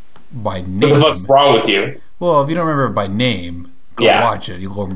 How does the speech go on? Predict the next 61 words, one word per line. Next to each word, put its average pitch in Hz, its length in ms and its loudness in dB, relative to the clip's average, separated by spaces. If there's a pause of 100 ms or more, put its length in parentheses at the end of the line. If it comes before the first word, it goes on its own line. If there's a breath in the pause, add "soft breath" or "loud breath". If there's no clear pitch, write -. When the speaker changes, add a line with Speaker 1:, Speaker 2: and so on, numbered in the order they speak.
(100)
Speaker 1:
you'll 113 200 -4
definitely 107 340 -4
remember 104 260 -4
this 92 220 -10
if 95 100 -10
you, 95 260 -8
if 101 120 -10
you 98 100 -8
listen 98 240 -8
to 95 60 -8
that 92 180 -8
episode, 98 420 -8
because 98 280 -10
this 117 160 -6
is 113 100 -6
the 104 80 -4
Speaker 2:
If - 120 2
Speaker 1:
one. - 80 0
Speaker 2:
you're 180 140 6
one 180 120 6
of 170 100 0
the 151 100 2
tw-, - 300 -8
if 156 100 2
you're 349 120 8
one 165 120 6
of 143 60 4
the 135 100 2
twenty-three 135 520 4
million 123 360 4
people 110 320 4
who've 101 120 4
watched 107 400 4
it. - 200 0 (120)
Speaker 1:
Mm-hmm, 113 440 -4
exactly. 104 540 -8 (260)
If 123 220 -8
you, 165 200 0
yeah, 147 260 2
we're 120 120 -2
talking 127 360 -4
to 95 40 -6
you. 127 380 -6 (560 soft breath)
Um, 98 560 -2
this 131 220 -6
is 135 60 -8
the, 131 120 -4
that 117 240 -2
one 120 260 -2
with 107 300 -8
the, 95 160 -8 (220)
with 107 180 -10
the 107 80 -10
giant, 113 760 -4
uh, 95 180 -6
kind 110 180 -6
of 98 100 -6
industrial, 95 720 -6
I 107 120 -6
don't 92 200 -8
know, 101 200 -10